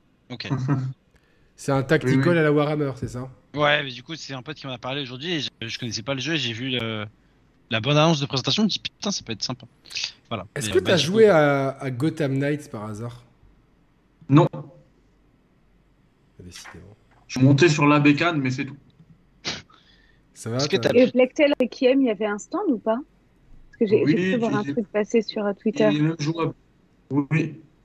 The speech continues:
Speaker 2: il y a un stand et il est même jouable.
Speaker 3: Tu peux
Speaker 1: T'as
Speaker 3: nous
Speaker 1: pu
Speaker 3: en
Speaker 1: jouer ?
Speaker 4: Et tu l'as pas fait ?
Speaker 2: Pas encore. Normalement demain.
Speaker 4: D'accord.
Speaker 1: T'as, t'as,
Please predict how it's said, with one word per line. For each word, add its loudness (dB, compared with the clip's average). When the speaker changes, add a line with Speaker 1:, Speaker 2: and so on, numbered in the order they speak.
Speaker 2:
il 0
y 4
a 4
un 2
stand 2
et 4
il 4
est 6
même 8
jouable. 2
Speaker 3:
Tu -20
peux -6
Speaker 1:
T'as 2
Speaker 3:
nous 2
Speaker 1:
pu 2
Speaker 3:
en 4
Speaker 1:
jouer ? 8
Speaker 4:
Et 6
tu 8
l'as 6
pas 2
fait ? -6
Speaker 2:
Pas 4
encore. 0
Normalement 0
demain. 2
Speaker 4:
D'accord. -8
Speaker 1:
T'as, 0
t'as, -2